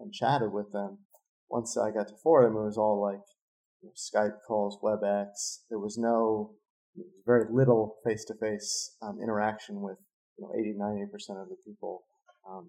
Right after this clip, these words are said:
I chatted with. So, you know, I think there can be a lot of miscommunication between agencies and, and corporations, um,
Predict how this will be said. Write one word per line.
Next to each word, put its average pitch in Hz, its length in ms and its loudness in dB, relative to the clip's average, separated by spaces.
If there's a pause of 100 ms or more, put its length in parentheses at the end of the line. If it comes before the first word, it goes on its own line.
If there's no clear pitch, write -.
I 107 100 -12
chatted 110 340 -2
with. 98 180 -8 (420)
So, 135 500 8 (340)
you 143 120 0
know, 120 240 6
I 127 80 2
think 147 300 -2 (320)
there 123 140 4
can 139 140 -2
be 135 100 4
a 113 100 6
lot 110 340 6
of 107 300 2 (1600)
miscommunication 110 960 0 (140)
between 101 720 -6
agencies 107 720 -2
and, 98 280 -6
and 104 160 -4
corporations, 196 880 -4 (460)
um, 95 520 -6